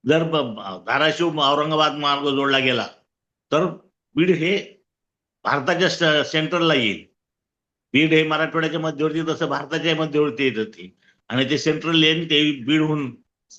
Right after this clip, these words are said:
भा-, कुठेही तुम्हाला देशामध्ये जाता येईल अशी परिस्थिती आहे.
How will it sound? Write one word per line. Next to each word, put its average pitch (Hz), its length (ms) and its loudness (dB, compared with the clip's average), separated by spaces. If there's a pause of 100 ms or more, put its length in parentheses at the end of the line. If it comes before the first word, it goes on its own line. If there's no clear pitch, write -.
(120)
भा-, 113 320 0
कुठेही 147 480 -2
तुम्हाला 143 280 0
देशामध्ये 131 680 0 (440)
जाता 123 260 2
येईल 127 180 4
अशी 120 180 0
परिस्थिती 101 480 -6
आहे. - 260 -16